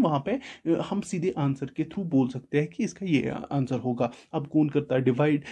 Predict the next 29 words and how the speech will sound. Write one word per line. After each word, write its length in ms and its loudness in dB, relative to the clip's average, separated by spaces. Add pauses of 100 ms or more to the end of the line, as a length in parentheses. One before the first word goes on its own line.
(120)
फिर 120 2
मैं 140 2
वो 220 4
क-, 80 -2
अ, 300 6
फिर 200 -4
मैं 120 2
उसको 260 -4
फ-, 400 0
further, 280 2
अ, 380 2
स्प्लिट 400 -2
करता 280 -2
और 240 4
फिर 260 2
मैं, 220 -4
अ, 120 -2
आंसर 400 -2
निकालता 400 -2
डेसिमल 320 0
पॉइंट्स 380 -4
के 120 0
through। 220 -2 (240)
तो 120 2
वो 180 4
करने 320 0
से 200 -2 (240)
मैं 60 4
सीधे 480 0